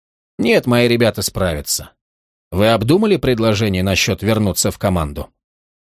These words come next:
Перед ответом Беллард помедлила. «Беллард?» напомнила себе Оливас. «Да, наконец», сказала она,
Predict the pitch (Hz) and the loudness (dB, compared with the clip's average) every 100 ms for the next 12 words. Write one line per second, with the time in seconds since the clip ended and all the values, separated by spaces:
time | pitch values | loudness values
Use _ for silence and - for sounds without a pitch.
0 | _ _ _ _ _ - 123 120 120 143 | _ _ _ _ _ -2 2 2 2 0
1 | 143 135 113 135 127 117 - 120 113 95 | -2 0 0 2 2 -2 -4 -2 0 -2
2 | 76 73 71 - _ _ _ _ _ _ | -4 -10 -10 -14 _ _ _ _ _ _
3 | _ _ _ _ _ _ _ - - 185 | _ _ _ _ _ _ _ -6 0 2
4 | 160 85 - _ _ _ _ 107 101 123 | 2 -2 -8 _ _ _ _ -2 0 0
5 | 101 95 - 98 104 98 78 73 - - | 0 0 -2 -2 -2 -2 -4 -4 -8 -8
6 | _ _ _ _ _ _ _ _ _ - | _ _ _ _ _ _ _ _ _ -8
7 | 95 139 143 90 82 101 87 82 - 104 | 0 2 2 -2 -4 -4 -4 -2 -4 -2
8 | 87 85 82 78 | -2 -2 -4 -6